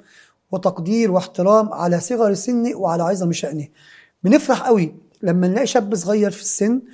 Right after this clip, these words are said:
لكنه قد سلك طريق الدعوة وطريق القرآن إمامًا وخطيبًا ومحاضرًا. بنقول هم دول شباب أمة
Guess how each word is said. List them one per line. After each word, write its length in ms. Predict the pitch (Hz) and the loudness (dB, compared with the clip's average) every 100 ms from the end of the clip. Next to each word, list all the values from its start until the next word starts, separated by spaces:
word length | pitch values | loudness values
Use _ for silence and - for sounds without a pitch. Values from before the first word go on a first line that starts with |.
| - _ - | -20 _ -6
لكنه 400 | 180 180 196 226 | -4 -2 0 0
قد 180 | 214 185 | 0 -4
سلك 360 | - 240 226 | 0 0 0
طريق 320 | 196 180 208 170 | -2 -4 -4 -6
الدعوة 500 | 147 175 147 139 - _ _ _ _ _ _ - | 0 2 2 -2 -10 _ _ _ _ _ _ -6
وطريق 420 | 185 185 269 269 | 0 2 2 0
القرآن 600 | 196 175 180 202 175 143 - _ _ _ _ 196 | -4 -6 0 0 0 -4 -12 _ _ _ _ -4
إمامًا 540 | 165 196 214 220 233 - _ _ _ _ | 0 2 2 0 -2 -10 _ _ _ _
وخطيبًا 800 | 170 165 160 156 220 214 214 226 - 269 | -6 -4 -4 -4 -2 0 0 -2 -12 -8
ومحاضرًا. 800 | 151 160 - 208 214 165 143 147 - _ _ _ _ _ | -6 -6 2 4 6 2 -2 -8 -16 _ _ _ _ _
بنقول 240 | 165 214 233 | -2 0 0
هم 360 | 175 285 233 | 0 2 4
دول 480 | 190 220 247 208 - _ _ - | 4 6 4 4 -4 _ _ -16
شباب 420 | - 185 208 202 | -4 -2 -2 -2
أمة 180 | 202 | -4